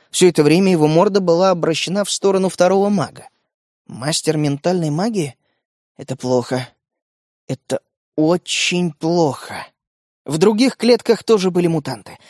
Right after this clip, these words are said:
Один другого краше. Все, как по команде, таращились на молодого мага,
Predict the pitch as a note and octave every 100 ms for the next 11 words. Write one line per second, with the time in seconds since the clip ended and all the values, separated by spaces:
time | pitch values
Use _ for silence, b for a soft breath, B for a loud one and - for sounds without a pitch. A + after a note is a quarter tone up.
0 | b C3+ E3 F#3 A#3 A3+ G#3+ A#3 A3 -
1 | A3 D3+ - - - A#3+ - A3+ - G3
2 | G3 A#3+ B3 A3+ A3 F3+ G#3+ A#3+ A3+ A3
3 | - F#3+ F#3+ G3 G3+ F#3 A#3 B3+ B3+